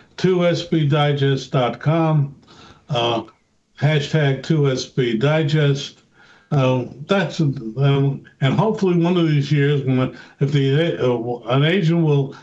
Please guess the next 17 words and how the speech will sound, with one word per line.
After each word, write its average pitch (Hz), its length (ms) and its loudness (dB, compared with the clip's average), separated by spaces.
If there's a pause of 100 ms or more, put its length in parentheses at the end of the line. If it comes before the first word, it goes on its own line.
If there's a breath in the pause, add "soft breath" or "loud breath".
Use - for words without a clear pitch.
(220 loud breath)
take 165 260 -2
my 160 140 2
book 143 440 0 (280 loud breath)
and 127 180 0
bring 143 160 2
it 143 80 4
where 135 240 2
it 127 80 -4
belongs. 120 680 0
But 127 140 2
until 165 360 2
then, 160 360 0 (140 loud breath)
we 135 100 0
just 135 240 0
keep 147 220 0
going 151 260 2
along. 131 480 0